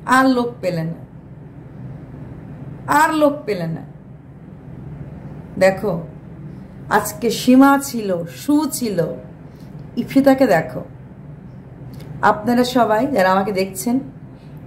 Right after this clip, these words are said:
ইপসিতার নতুন চ্যানেল খুলেছে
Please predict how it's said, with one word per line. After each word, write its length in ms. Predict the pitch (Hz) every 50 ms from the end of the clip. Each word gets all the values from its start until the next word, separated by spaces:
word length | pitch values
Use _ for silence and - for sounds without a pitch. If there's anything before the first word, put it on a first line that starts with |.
| - - -
ইপসিতার 640 | - 269 277 285 - - - 294 285 - 294 277 277 285 285 - - - - - - - - 220
নতুন 400 | 233 240 - - 285 285 277 -
চ্যানেল 360 | - 247 202 196 196 196 190 -
খুলেছে 540 | 196 185 175 175 - - 190 185 180 185